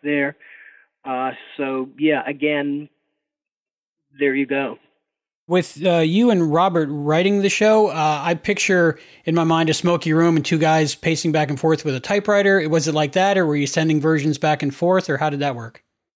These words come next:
Speaker 1: Well, first of all, I have never smoked.
Speaker 2: Oh, that's good.
Speaker 1: <laughs> And I, and I wanna make clear,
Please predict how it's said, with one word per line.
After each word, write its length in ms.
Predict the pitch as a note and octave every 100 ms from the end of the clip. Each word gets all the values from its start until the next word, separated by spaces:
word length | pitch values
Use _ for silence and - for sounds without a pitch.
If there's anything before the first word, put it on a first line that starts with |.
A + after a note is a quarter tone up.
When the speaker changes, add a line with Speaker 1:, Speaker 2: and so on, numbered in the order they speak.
| _ _ -
Speaker 1:
Well, 220 | C3 C3 -
first 200 | F#3+ A3+
of 60 | G3
all, 340 | E3 D#3 D#3+ _ _ _ -
I 140 | D#3+ C#3
have 140 | C#3 C3+
never 300 | C#3+ C#3+ C3+ -
smoked. 300 | B2 F#2+ -
Speaker 2:
Oh, 80 | E3+
that's 200 | F3+ F#3
good. 220 | C3+ G#2+ -
Speaker 1:
<laughs> 60 | _ _ _ _ - - - - - - - F#3+ - -
And 140 | D#3
I, 140 | D3 -
and 100 | C#3+
I 40 | C#3+
wanna 220 | D3 D#3
make 300 | D3+ D3+ -
clear, 500 | - D3 D3 C#3+